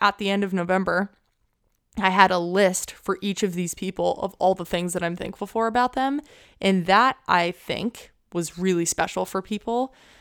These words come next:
Um, and it kept me focused during that month, and it kept me positive during that month. And it was, like, a meaningful gift that mattered. <laughs> Like, I know those mean the same thing, but it was,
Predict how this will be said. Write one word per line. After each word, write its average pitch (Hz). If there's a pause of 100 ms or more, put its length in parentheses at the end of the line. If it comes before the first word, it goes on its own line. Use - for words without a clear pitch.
(200)
Um, 180 (260)
and 196
it -
kept -
me 180
focused 302 (140)
during 285
that 277
month, 269
and 220
it 214
kept 208
me 202
positive 226 (160)
during 269
that 269
month. 254 (420)
And 208 (420)
it 226
was, 247
like, 269
a 226
meaningful 202
gift - (400)
that 170 (540)
mattered. 170 (100)
<laughs> 190 (400)
Like, - (460)
I 233
know 190
those -
mean -
the 143
same -
thing, -
but 190
it -
was, 185